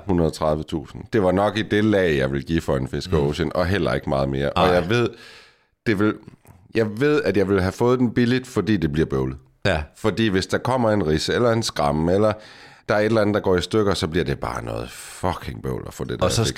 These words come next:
Speaker 1: fikset.
Speaker 2: man kunne tænke tilbage og sige, "Ja,
Speaker 1: Ja, ja,
Speaker 2: jeg
Speaker 1: jeg
Speaker 2: har
Speaker 1: fik
Speaker 2: givet
Speaker 1: den billigt.
Speaker 2: hundrede klik for den."
Speaker 1: Ja.
Speaker 2: Altså, herregud,
Speaker 1: Men
Speaker 2: ikke?
Speaker 1: sandsynligheden er også, at du måske kun får halvtreds, når du er færdig med den, ikke? Altså sådan, det er jo
Speaker 2: Ja,
Speaker 1: ikke, det er jo
Speaker 2: ja.
Speaker 1: ikke,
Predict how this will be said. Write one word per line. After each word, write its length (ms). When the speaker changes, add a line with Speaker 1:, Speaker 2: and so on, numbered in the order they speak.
Speaker 1:
fikset. 80
Speaker 2:
man 140
kunne 160
tænke 300
tilbage 600
og 80
sige, 360
"Ja, 160
Speaker 1:
Ja, 100
ja, 120
Speaker 2:
jeg 100
Speaker 1:
jeg 120
Speaker 2:
har 60
Speaker 1:
fik 100
Speaker 2:
givet 140
Speaker 1:
den 60
billigt. 140
Speaker 2:
hundrede 240
klik 240
for 220
den." 200
Speaker 1:
Ja. 40
Speaker 2:
Altså, 420
herregud, 360
Speaker 1:
Men 80
Speaker 2:
ikke? 120
Speaker 1:
sandsynligheden 520
er 140
også, 260
at 140
du 160
måske 340
kun 220
får 180
halvtreds, 380
når 80
du 80
er 60
færdig 260
med 100
den, 140
ikke? 140
Altså 220
sådan, 180
det 80
er 80
jo 40
Speaker 2:
Ja, 80
Speaker 1:
ikke, 120
det 20
er 60
jo 40
Speaker 2:
ja. 60
Speaker 1:
ikke, 200